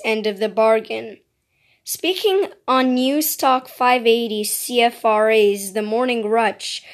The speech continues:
Rush with Bill Carroll, Alan Hubley said Rideau Transit Maintenance has been dealing with significant issues of their own making.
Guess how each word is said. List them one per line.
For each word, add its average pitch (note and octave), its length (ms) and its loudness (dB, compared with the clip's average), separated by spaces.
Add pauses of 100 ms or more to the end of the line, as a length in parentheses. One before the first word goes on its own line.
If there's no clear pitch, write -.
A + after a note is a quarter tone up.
(240)
Rush G#3+ 400 0
with A3 280 -4
Bill A#3+ 260 2
Carroll, A3 720 -4 (720)
Alan B3+ 360 4
Hubley B3 460 -4
said A3+ 320 -2
Rideau C#4+ 360 -2
Transit C4+ 600 -2
Maintenance A#3 960 -4 (580)
has G#3+ 360 0
been A3+ 320 -2
dealing E4 600 -2 (420)
with C4+ 360 -4
significant C4 1500 -2
issues A3 600 -2
of G#3+ 160 -4
their A#3 220 2
own G3 220 -2
making. B3+ 580 -4